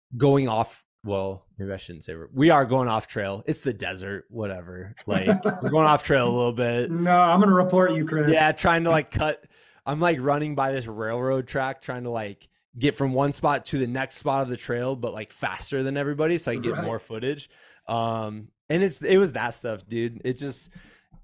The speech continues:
Speaker 1: it just made me feel like a kid. It was so much fun, and, and being with those guys and being sleep deprived and,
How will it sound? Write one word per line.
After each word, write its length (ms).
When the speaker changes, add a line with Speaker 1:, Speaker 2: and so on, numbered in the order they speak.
Speaker 1:
it 120
just 180
made 220
me 120
feel 200
like 160
a 80
kid. 320
It 80
was 120
so 160
much 180
fun, 360
and, 300
and 240
being 220
with 100
those 240
guys 400
and 140
being 180
sleep 320
deprived 640
and, 240